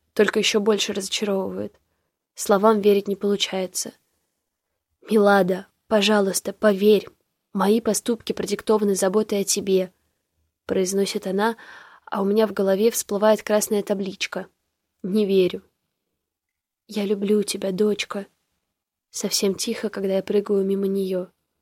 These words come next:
Любит, скорее всего, но любовь у неё очень странная. Допрыгав до лестницы, с трудом опускаюсь на верхнюю ступеньку — и на попе сползаю вниз.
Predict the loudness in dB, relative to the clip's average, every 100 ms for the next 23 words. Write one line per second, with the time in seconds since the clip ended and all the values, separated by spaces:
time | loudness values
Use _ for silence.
0 | _ _ _ _ _ _ 2 4 6 2
1 | -4 -2 -2 0 -4 -6 -10 -10 _ _
2 | _ _ _ _ -6 0 2 4 4 2
3 | -2 -2 -4 -6 _ _ _ _ _ -2
4 | 0 0 -2 -2 0 0 -2 -8 -16 _
5 | _ _ _ _ _ _ _ _ _ _
6 | _ _ _ _ -8 -4 4 4 4 2
7 | 6 6 4 -2 -2 -2 -4 -6 -4 2
8 | 4 4 0 -6 -4 2 2 2 -2 0
9 | 0 0 -4 -4 -2 -2 -2 -4 -8 _
10 | _ _ 0 2 4 4 2 -2 0 2
11 | 2 2 0 -4 -4 -8